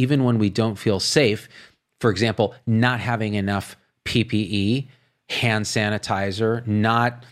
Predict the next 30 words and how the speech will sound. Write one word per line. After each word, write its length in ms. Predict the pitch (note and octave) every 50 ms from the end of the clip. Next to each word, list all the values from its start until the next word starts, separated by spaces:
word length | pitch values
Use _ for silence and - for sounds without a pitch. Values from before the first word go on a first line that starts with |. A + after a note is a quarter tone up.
| _ _ _ _ -
having 300 | - - C3+ A#2+ B2 A2
protocols 560 | - - - A#2 A2 A2 - - A2+ G#2+ G2+
in 100 | A2 G#2
place 280 | - - A2 G#2 - -
yet 180 | A2+ G#2 - -
to 100 | - G2+
manage 680 | F#2 F#2+ G2 G#2 G#2 G#2+ G#2+ G#2+ G#2+ G2+ G2 - - - - - - - - - _ _ -
covid 320 | - C3 A2+ G#2 A#2 A#2
positive 340 | - A#2 G#2+ G2+ F#2+ G2 -
patients 320 | A#2 G#2+ - - G2+ -
in 80 | - G2
the 80 | G2 -
early 260 | - A2+ A2+ A2 G#2+
days 220 | G#2 G2+ G2+ F#2+
of 120 | G#2 F#2 F#2+
this. 180 | G#2 - -
And 80 | G#2 G2+
it, 80 | - -
and 120 | - A#2+ B2+
it 100 | A#2+ B2
continues, 800 | - C3 A#2+ - - - C4+ E4 E4+ A#3+ F#2+ E2+ D2 C2 - -
actually. 460 | G2 F#2 E2+ - - - E2 E2 - _ _ _ _ _ _ _ _ _ _ _ _ _ -
But 100 | - C3+
it's 100 | C#3+ C#3
gotten 200 | - F#3 G3 A3
to 80 | A#3 G#3+
the 60 | G3
point 240 | - E3+ D#3 C#3+ C#3
now 200 | D#3+ F#3+ G#3+ G3+
where 220 | D#3 B2 A2 -